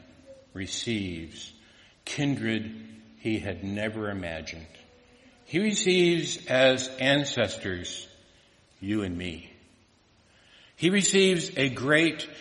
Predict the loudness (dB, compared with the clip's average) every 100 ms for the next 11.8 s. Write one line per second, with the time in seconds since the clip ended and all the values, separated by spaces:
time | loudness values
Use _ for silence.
0 | -20 -8 -2 2 2 2 2 4 4 0
1 | -2 -2 0 0 0 0 -2 -4 -2 -2
2 | -2 -2 -4 -4 -2 -2 -2 -2 -4 -4
3 | -2 -2 -6 -8 -10 -10 -14 -20 -20 _
4 | _ _ _ _ -4 0 2 6 8 8
5 | 6 0 0 2 4 4 2 0 -2 2
6 | 2 0 -6 -8 -12 -20 -20 -8 -2 -2
7 | 0 6 6 6 0 -2 -4 -2 0 2
8 | 0 -4 -12 -20 -10 0 0 0 2 6
9 | 10 8 6 2 0 0 -2 -4 -8 -8
10 | -6 -4 -6 -4 -2 -2 -2 -2 -2 -2
11 | -8 -10 0 4 4 2 -4